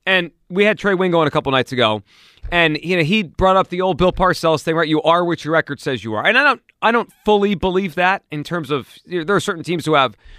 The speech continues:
records, you're like, "Well, are they really that good?" And you have a couple teams in the N F L each year that's like, "Well, they're better than their record." And then, then it kind of plays itself out. But I look at this Eagles team,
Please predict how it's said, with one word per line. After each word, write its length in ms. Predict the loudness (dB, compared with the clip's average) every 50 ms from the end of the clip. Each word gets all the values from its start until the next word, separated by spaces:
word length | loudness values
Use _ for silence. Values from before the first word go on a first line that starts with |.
| -20 -20 _ -2
records, 380 | 0 0 0 2 0 -2 -2 0
you're 100 | 0 0
like, 160 | 0 0 0
"Well, 160 | 2 2 2
are 80 | 4 4
they 80 | 2
really 220 | 2 2 2 2 4
that 160 | 2 2 2
good?" 280 | 2 2 2 2 -2 -6 _ _ _ _ _
And 140 | -6 -2 0
you 60 | 0
have 100 | 0 0
a 20 | 0
couple 220 | -2 -2 -2 -2
teams 240 | -6 -4 -4 -4 -4
in 80 | -2 -2
the 100 | 0 0
N 80 | 0
F 140 | 0 2 0
L 100 | 0 0
each 180 | 0 -2 -2 -2
year 160 | -2 0 2
that's 200 | 2 0 0 0
like, 160 | -2 0 2
"Well, 120 | 2 2
they're 140 | 4 2 2
better 300 | 2 2 2 2 2 2
than 160 | 0 0 0
their 120 | 0 0 2
record." 380 | 2 2 0 0 -6 -18 -12 -8
And 120 | -4 -4
then, 100 | -4 -2
then 140 | -2 -4 -6
it 80 | -6 -4
kind 180 | -2 0 0
of 60 | -2
plays 240 | -2 -2 -4 -4 -4
itself 320 | -4 -4 -2 -2 0 2 2
out. 240 | 0 0 0 0
But 240 | 2 2 2 2 0 _ _ _ _ _ _ _ _ _ _ _ _ _ _ _ _ _ _ -4
I 160 | 0 0 2
look 180 | 2 0 -2 -2
at 40 | -4
this 160 | -4 -4 -6
Eagles 280 | -6 -6 -6 -8 -6
team, 320 | -6 -6 -6 -6 -6 -8